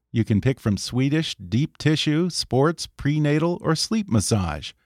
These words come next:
An hour later, a licensed massage therapist shows up at your door. They even bring their own massage table. It's just like the spa comes to you. The best part is,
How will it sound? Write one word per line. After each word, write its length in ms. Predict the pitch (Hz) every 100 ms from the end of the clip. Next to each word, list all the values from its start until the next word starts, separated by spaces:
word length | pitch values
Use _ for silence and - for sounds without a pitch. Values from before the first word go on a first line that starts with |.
| -
An 160 | 104
hour 280 | 104 135 156
later, 480 | 139 151 156 107 131 101
a 80 |
licensed 540 | 104 135 180 - 185 143
massage 480 | 151 - 147 151 -
therapist 520 | 147 139 110 113 123
shows 340 | - 110 127 120
up 180 | 123
at 120 | 147 -
your 120 | 135
door. 440 | 127 120 90 80 - _
They 140 | 113 131
even 300 | 160 190 147
bring 240 | 135 151
their 100 | 131
own 180 | 127 147
massage 460 | 139 - 165 147
table. 500 | - 117 101 80 - -
It's 260 | 117 104
just 400 | 107 101 160 156
like 220 | 143 151 -
the 120 | 131
spa 360 | - 110 117
comes 320 | 117 113 113 -
to 100 | 117
you. 380 | 113 101 85 - _ _
The 120 | 110
best 260 | 113 175 -
part 260 | 131 110 95
is, 360 | 95 120 -